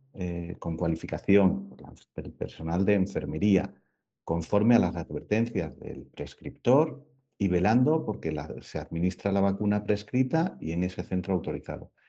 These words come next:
Y digo, todo esto que acabo de comentar son exigencias legales. Si se cumplen, la vacunación es más segura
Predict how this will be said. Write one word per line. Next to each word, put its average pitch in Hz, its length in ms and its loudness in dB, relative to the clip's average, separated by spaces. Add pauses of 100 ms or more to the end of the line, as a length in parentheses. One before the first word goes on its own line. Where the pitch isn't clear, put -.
(120)
Y 98 80 2
digo, 107 260 6
todo 139 220 6
esto 160 260 2
que 135 60 0
acabo 135 280 4
de 139 60 6
comentar 131 380 2
son 143 240 -2
exigencias 123 640 -2
legales. 147 440 0 (320)
Si - 140 -10
se 104 160 -4
cumplen, 160 560 2
la 92 120 -2
vacunación 85 460 -2
es - 120 -2
más 82 160 -6
segura 160 500 0